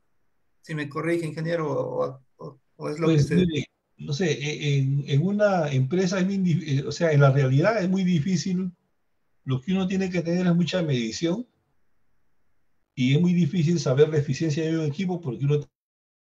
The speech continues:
Speaker 2: tendría que medir consumo y, y y energía de salida, ¿no? Eso es bien, bien difícil de medir.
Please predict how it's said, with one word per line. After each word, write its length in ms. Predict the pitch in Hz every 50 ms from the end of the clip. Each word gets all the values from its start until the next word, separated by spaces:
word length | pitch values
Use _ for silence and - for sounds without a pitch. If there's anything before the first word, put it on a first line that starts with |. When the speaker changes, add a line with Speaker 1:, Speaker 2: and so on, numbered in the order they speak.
| _ _ _
Speaker 2:
tendría 320 | - 123 123 131 139 143
que 140 | 139 143 135
medir 180 | 117 113 127 131
consumo 400 | - 120 113 - 175 185 165 139
y, 280 | 110 104 - - - -
y 320 | - 104 101 - - - _ _ _ _ _ _ _ _ 113
y 180 | 110 104 101
energía 440 | 101 104 107 98 - - 139 139 143
de 120 | 143 139
salida, 440 | 120 - 104 113 139 175 151 110 104
¿no? 180 | 101 110 117 120
Eso 200 | 120 113 123 127
es 120 | 120 -
bien, 400 | 135 120 120 120 120 117 110 104 -
bien 260 | - 117 120 127 123
difícil 340 | 123 117 - 127 123 131 123
de 100 | 120 113
medir. 400 | 98 95 98 110 117 104 90 87